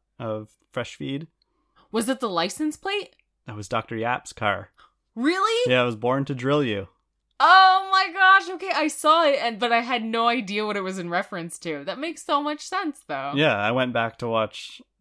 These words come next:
Speaker 1: the season two episode, Doctor Yap, and that was his car.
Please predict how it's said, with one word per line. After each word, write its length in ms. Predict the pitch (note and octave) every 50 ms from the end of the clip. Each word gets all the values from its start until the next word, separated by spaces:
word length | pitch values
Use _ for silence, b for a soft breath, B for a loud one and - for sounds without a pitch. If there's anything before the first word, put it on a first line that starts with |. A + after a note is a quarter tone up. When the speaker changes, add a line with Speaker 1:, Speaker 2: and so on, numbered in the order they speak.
| _ -
Speaker 1:
the 460 | A#2 A2+ A2+ A2 G#2+ G#2+ G#2+ G#2 G2+ -
season 340 | - - - A#2 A2 A2+ A2
two 180 | - - B2 A2
episode, 440 | A2 - A#2+ - - A#2 A#2 A#2 -
Doctor 300 | A#2 A2 G#2 - - A2
Yap, 360 | G#2+ G#2 G#2 G#2+ - - _ _ _ _ _
and 480 | - B2 A#2 A2 A2 A2+ C#3 A#2+ - - _ _ _ _ _ _ _ _ _ _ _ _ _ _ _
that 140 | - G#2+ F#2
was 140 | G#2 G#2 -
his 120 | A2+ A2+
car. 240 | - - F3 D3+ -